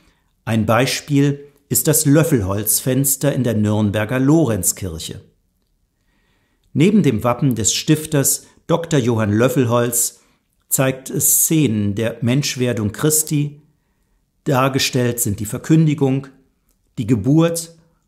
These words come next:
und die Anbetung der Könige. Fünfzehnhundertneun erwirbt Hans Baldung Grien das Straßburger Bürgerrecht. Er heiratet Margarete Herrlin,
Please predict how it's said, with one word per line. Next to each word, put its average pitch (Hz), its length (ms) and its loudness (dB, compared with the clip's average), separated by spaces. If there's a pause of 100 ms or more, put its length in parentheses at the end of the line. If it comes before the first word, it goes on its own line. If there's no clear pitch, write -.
(180)
und 156 180 0
die 208 160 -8
Anbetung 110 680 0 (120)
der 135 140 -2
Könige. 101 640 -4 (2500)
Fünfzehnhundertneun 135 1120 2
erwirbt 113 500 -2
Hans 113 280 -2
Baldung 107 340 0
Grien 113 360 0
das 107 200 -2
Straßburger 107 800 -4
Bürgerrecht. 90 840 -6 (800)
Er 117 180 -2
heiratet 147 760 0
Margarete 117 600 0
Herrlin, 139 680 0